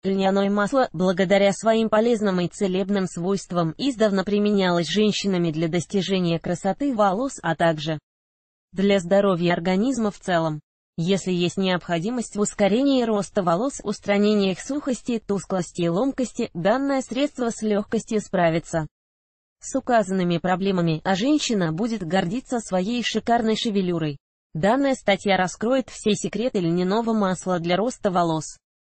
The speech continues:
Апостроф, закрывающая круглая скобка, точка с запятой, закрывающая фигурная скобка.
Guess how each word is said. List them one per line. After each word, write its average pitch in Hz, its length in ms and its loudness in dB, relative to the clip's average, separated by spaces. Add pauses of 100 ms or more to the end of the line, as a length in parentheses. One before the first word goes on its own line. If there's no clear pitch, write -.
(100)
Апостроф, 190 520 0
закрывающая 202 720 0
круглая 240 440 0
скобка, 196 420 -4
точка 233 420 -4
с 214 40 -4
запятой, 196 480 -2
закрывающая 214 720 0
фигурная 175 600 -2
скобка. 214 520 -4